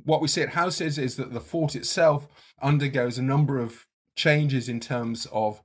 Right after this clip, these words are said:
both in terms of the internal organisation, but also in terms of the external defences. The defences are restored, the gates are made stronger, there are more towers, and so on. We can follow that, that narrative up till around about four hundred,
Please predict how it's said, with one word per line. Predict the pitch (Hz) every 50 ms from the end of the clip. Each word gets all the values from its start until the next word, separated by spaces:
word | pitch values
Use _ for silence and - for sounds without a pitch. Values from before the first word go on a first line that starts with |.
| _ _ _
both | - 120 110 -
in | 113 107
terms | - 156 151 143 120 117
of | 113 101
the | 110 110 113 117 113
internal | 117 110 175 190 202 185 139
organisation, | 117 104 104 104 98 95 107 101 95 - - 107 107 - - - - - - -
but | - 135 151
also | 165 170 165 - 151
in | 147 143
terms | - 156 135 131 127 -
of | 127 123
the | 117 127 120
external | 113 120 - - 135 120 120 120 117 113 113 - _ _
defences. | 131 127 - 160 147 120 - - - - 58 76 -
The | 120 120
defences | 123 - - 127 120 - - - 110 95 92 110
are | 104 - - _ - _ _
restored, | 120 117 - - - 131 120 117 117 117 113 107 107
the | 110
gates | 104 101 113 104 107 117 - - - - 117
are | 107 104 101 - - - - - -
made | 95 110 107 110 -
stronger, | - - - 127 113 110 113 110 104 113 110 107 104 - - - - _
there | - 107
are | 113 113
more | 113 110 104 110
towers, | - - - - 113 107 101 98 98 98 104 101 - - _ -
and | 104 104
so | 101 - 110 95 92
on. | 85 71 76 _ _ _ _ _ _ _ _ _ _ _ _ -
We | 165
can | 156 190 185 151
follow | - - - - - 196 190 196 190 180 165
that, | 156 131 117 - - _ _ _ _ -
that | 127 135 113 123
narrative | 131 131 131 127 127 - 139 120
up | 139 127 - - -
till | - 147 127 117 120 117
around | 117 120 127 127 127 123
about | 120 120 113 - -
four | - 131 110 110 117
hundred, | 127 120 117 104 85 76 76